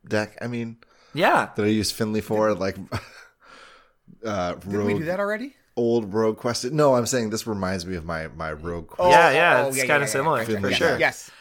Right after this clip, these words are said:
Speaker 3: yeah.
Speaker 2: And, and Hat did a rogue deck, uh, as well, 'cause
Speaker 3: 'Cause
Speaker 2: he's
Speaker 3: of course
Speaker 2: Hat.
Speaker 3: he did.
Speaker 2: <laughs>
Speaker 3: Yeah.
Speaker 2: And I, I love that it's, uh, it's, uh,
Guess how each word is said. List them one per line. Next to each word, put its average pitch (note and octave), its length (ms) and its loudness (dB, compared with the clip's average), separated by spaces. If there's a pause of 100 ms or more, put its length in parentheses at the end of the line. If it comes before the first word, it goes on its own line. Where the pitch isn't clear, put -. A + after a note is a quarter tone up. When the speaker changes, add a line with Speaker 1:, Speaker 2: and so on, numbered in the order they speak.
(140)
Speaker 3:
yeah. D#3 200 0
Speaker 2:
And, C#3+ 180 0 (160)
and C#3+ 240 -4 (460)
Hat D#3 340 2
did C3+ 140 -2
a A#2+ 80 0
rogue G#2 340 -4
deck, G#2 460 -12 (600)
uh, A2 360 -6
as B2+ 220 -4
well, A2+ 600 -4
'cause A2+ 440 -6
Speaker 3:
'Cause - 20 -20 (320)
Speaker 2:
he's B2+ 220 -10
Speaker 3:
of G2+ 100 -10
course A2+ 160 -6
Speaker 2:
Hat. - 20 -8
Speaker 3:
he G#2 60 -14
did. G#2 220 -10 (200)
Speaker 2:
<laughs> - 1040 0
Speaker 3:
Yeah. A2+ 220 0 (400)
Speaker 2:
And F3+ 120 6
I, E3 140 10
I D3+ 220 2
love C3+ 240 0
that B2 120 -2
it's, A#2+ 240 -6
uh, A2+ 280 -2 (440)
it's, A#2+ 300 -12
uh, A2 680 -8